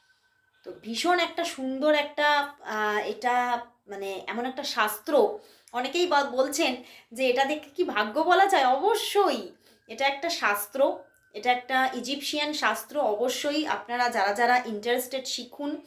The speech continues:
কেরিয়ার তৈরি করুন, এবং অনেকে আবার শুধু কেরিয়ার তৈরি করার জন্য শেখেন না,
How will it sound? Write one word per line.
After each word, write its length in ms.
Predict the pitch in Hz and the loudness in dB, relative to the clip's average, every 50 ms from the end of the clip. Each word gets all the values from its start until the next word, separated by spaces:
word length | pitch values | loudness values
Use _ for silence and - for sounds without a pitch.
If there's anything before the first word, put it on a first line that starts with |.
| - _ _ _ _ | -20 _ _ _ _
কেরিয়ার 420 | - 226 220 226 254 269 294 311 302 302 311 - | -6 -4 -4 -2 4 6 6 6 4 2 -4 -8
তৈরি 300 | - 285 285 294 302 302 | -8 -6 -4 -4 -4 -4
করুন, 260 | 302 285 277 285 302 | -2 0 0 0 0
এবং 240 | 302 294 311 330 311 | -2 -2 -2 -2 -2
অনেকে 340 | 285 262 269 294 302 330 349 | 0 -2 -2 -2 -2 2 2
আবার 180 | 339 339 359 359 | 4 4 4 2
শুধু 240 | 359 - 320 359 | 0 -2 -4 -6
কেরিয়ার 400 | 359 - 294 269 269 294 339 359 359 359 | -4 -4 -4 -4 -2 0 0 0 0 0
তৈরি 240 | 359 349 339 349 | -4 -2 -2 -2
করার 280 | 339 349 339 330 339 - | 0 0 2 2 2 0
জন্য 220 | 320 320 311 320 | -2 -4 -6 -6
শেখেন 360 | 311 - 277 262 - 262 254 240 | -6 -6 -8 -8 -6 -8 -8 -4
না, 280 | 233 226 262 - - | -2 0 0 -2 -2